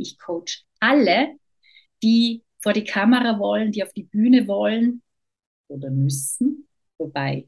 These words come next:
dürfen, würde ich eher sagen, und zeige ihnen, wie es geht, dass sie, dass es leichter geht, dass sie toll wirken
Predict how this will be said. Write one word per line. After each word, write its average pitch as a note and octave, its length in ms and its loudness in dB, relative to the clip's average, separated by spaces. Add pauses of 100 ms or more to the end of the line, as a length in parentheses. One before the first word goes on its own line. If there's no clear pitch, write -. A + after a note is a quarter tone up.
dürfen, B3 400 0
würde D#3+ 140 -4
ich - 100 -12
eher D3 200 -6
sagen, C#3 460 -4 (540)
und F#3 380 -2 (240)
zeige A3+ 840 -2 (200)
ihnen, G3+ 400 0
wie G#3+ 80 -4
es - 220 -10
geht, G#3 480 -8
dass - 340 -8
sie, F#3 380 -12
dass F#3 200 -4
es - 160 -8
leichter A3 580 -2
geht, A#3+ 460 -8
dass E3+ 220 -8
sie F3+ 180 -12
toll G#3+ 460 -2
wirken B3 840 -2